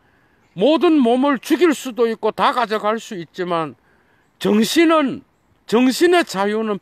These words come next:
어떤 인간도 빼앗아 갈 수 없는 거예요. 어? 맞죠? 소크라테스도 그래서 독배를 마실 때 정신의 자유,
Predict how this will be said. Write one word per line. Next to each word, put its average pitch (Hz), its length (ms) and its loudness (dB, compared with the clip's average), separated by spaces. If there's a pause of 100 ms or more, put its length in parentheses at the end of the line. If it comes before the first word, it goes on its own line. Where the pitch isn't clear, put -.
(120)
어떤 370 500 0
인간도 254 460 2
빼앗아 190 440 -2
갈 143 160 -2
수 135 220 -10
없는 113 360 -12
거예요. 78 680 -14 (240)
어? 254 220 -6 (180)
맞죠? 262 380 -8
소크라테스도 285 840 -6
그래서 254 500 -2 (380)
독배를 247 520 -2
마실 190 360 -4
때 165 260 -6
정신의 196 560 -4
자유, 180 440 -4